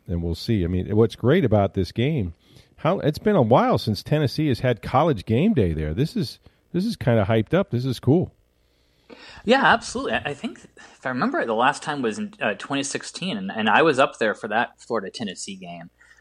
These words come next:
Speaker 2: Um, that, <laughs> that was the one, i-, if you remember, uh, the, the, the Gators had won, was it eleven in a row? It, it, it was a bunch in a row.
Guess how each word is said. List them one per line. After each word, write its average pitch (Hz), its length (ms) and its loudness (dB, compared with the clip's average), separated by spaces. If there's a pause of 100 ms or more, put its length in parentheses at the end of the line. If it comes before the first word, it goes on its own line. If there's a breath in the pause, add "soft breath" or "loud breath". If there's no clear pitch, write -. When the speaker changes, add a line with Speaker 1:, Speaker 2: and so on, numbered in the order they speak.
(100)
Speaker 2:
Um, 107 380 0
that, 135 240 2 (120)
<laughs> - 60 -4
that 190 80 2
was 170 140 -4
the 160 100 -4
one, 135 360 0 (320 loud breath)
i-, 131 40 -2
if 131 300 -4
you 135 80 -4
remember, 123 440 0
uh, 101 300 0
the, 104 240 -8
the, 107 220 -10 (100)
the 135 140 -10
Gators 147 320 -6
had 117 80 -14
won, 107 260 -12 (280 loud breath)
was - 100 -18
it - 80 -16
eleven 123 380 -4
in 131 100 -2
a 120 80 -6
row? 113 360 -2
It, 131 260 -8
it, 160 300 4
it 156 140 2
was 147 140 -2
a 113 80 0
bunch 110 400 -2
in 107 180 -10
a 92 80 -8
row. 82 340 -12